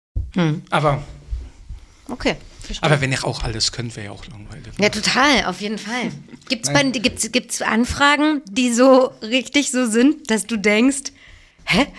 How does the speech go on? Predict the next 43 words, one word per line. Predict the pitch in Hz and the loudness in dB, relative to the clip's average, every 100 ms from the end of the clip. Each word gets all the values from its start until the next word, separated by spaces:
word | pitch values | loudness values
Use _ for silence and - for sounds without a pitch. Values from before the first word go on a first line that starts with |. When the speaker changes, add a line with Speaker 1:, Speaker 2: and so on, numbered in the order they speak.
| - | -12
Speaker 1:
wieso | 214 208 | -6 -6
fragt | 190 - 240 240 220 | -6 -2 -2 -2 -2
man | 214 208 | 0 0
mich | 233 302 - | 0 -2 0
das? | 185 | 2
Speaker 2:
Ja. | 139 135 120 - | 4 0 -6 -4
Speaker 1:
Man | 214 214 | 0 2
sieht | 240 277 | 2 2
doch, | 302 | 2
was | 240 185 | 0 -4
ich | 151 202 | -4 -6
mache.“ | 214 233 - 349 359 | -6 -6 -2 -2 -2
Speaker 2:
Ja, | 185 147 156 196 190 185 170 - 143 | 0 2 0 -8 -20 -20 -18 -14 -6
das, | 156 147 170 | -4 -4 -4
ähm, | 143 147 | -6 -6
also | 170 156 | -6 -6
ich | - | -4
kann | 160 | 0
jetzt | 165 160 | 0 0
nicht | 170 - | -6 -2
die | |
letzte, | 151 147 - 165 165 | -2 -2 -6 -8 -8
äh, | 170 139 143 - - - | -4 -4 -4 -10 -20 -8
benennen, | 156 135 160 190 | -2 0 0 0
weil's | 160 139 - | 0 -2 -4
wirklich | 147 165 151 | -6 -6 -6
was, | 143 - | -10 -8
schon | - 151 | -6 -2
länger | 143 156 | -2 0
her | 147 156 | -2 -2
ist, | 151 | -4
aber | 139 | -2
es | 139 - | -2 2
gab's | 127 - | 0 0
schon | - | -4
mal, | 147 143 | -4 -4
wo | |
ich | 139 | -6
auch | - - | -10 -10
gedacht | 156 139 | -12 -10
hab, | 143 - _ _ _ - - - - _ _ _ _ - | -16 -18 _ _ _ -20 -20 -20 -20 _ _ _ _ -8
wie, | 165 160 | -8 -8
wie, | 139 | -12